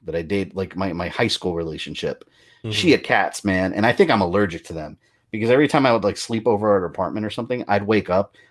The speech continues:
Speaker 1: my eyes would be like, you remember in Roger Rabbit, Judge Doom
Speaker 2: Mm-hmm.
Speaker 1: at the end, where his
Speaker 2: Mm-hmm.
Speaker 1: eyes got all big? That, that was me whenever I was around cats all night.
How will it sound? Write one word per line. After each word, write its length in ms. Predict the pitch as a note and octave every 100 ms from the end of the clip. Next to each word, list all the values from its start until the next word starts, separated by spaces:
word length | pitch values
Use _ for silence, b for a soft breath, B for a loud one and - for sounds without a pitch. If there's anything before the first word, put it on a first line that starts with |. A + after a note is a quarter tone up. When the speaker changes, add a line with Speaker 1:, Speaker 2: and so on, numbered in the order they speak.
| b
Speaker 1:
my 260 | G2 A2 G#2+
eyes 500 | A2+ B2+ A#2+ G#2 F2
would 180 | F#2 E2+
be 140 | G2+
like, 360 | F#2+ F#2+ F2+ -
you 240 | A#2+ B2+ G#3+
remember 340 | G3 F#3 F3
in 80 | C3+
Roger 300 | B2 B2+ G#2+
Rabbit, 440 | G2+ G2+ F2 E2+ -
Judge 280 | - A2 F#2
Doom 180 | - G#2
Speaker 2:
Mm-hmm. 80 | G#2+
Speaker 1:
at 120 | G#2
the 120 | G#2
end, 320 | A2 A2 A2+ - _ _ -
where 140 | A2
his 80 | G#2+
Speaker 2:
Mm-hmm. 180 | G2+ G#2+
Speaker 1:
eyes 40 | G#2
got 120 | A2+
all 140 | G#2+
big? 280 | G2+ G#2+ G2
That, 280 | C3 E3 D3
that 160 | C#3+ E3
was 140 | E3
me 340 | E3+ D#3 A2
whenever 340 | G2 A#2+ A2+ A#2+
I 60 |
was 160 | A#2+ A#2
around 180 | A#2 G2+
cats 340 | - A#2+ B2
all 120 | G2+
night. 300 | F#2 F2+ D2